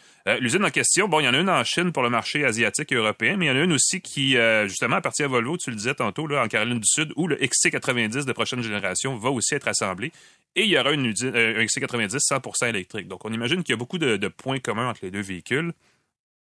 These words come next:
Donc, moi, je présume les dimensions qui doivent se ressembler pas mal. Euh, dès son lancement, le Polestar trois aura droit à deux moteurs électriques pour en faire un véhicule à quatre roues motrices.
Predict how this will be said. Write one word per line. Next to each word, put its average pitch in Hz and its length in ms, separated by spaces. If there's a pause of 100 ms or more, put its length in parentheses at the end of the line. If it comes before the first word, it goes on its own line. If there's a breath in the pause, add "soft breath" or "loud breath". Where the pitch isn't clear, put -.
(300)
Donc, 120 240
moi, 117 140
je - 80
présume 110 320
les 104 140
dimensions 104 420
qui - 80
doivent 92 140
se 101 80
ressembler 90 400
pas 87 120
mal. 117 220 (680 soft breath)
Euh, 101 300
dès 139 100
son 170 140
lancement, 151 320
le 151 100
Polestar 127 360
trois 147 260
aura 110 140
droit 120 180
à - 20
deux 123 140
moteurs 143 240
électriques 127 340
pour 113 120
en 101 60
faire 131 140
un 113 80
véhicule 104 280
à 95 60
quatre 135 280
roues 113 160
motrices. 117 520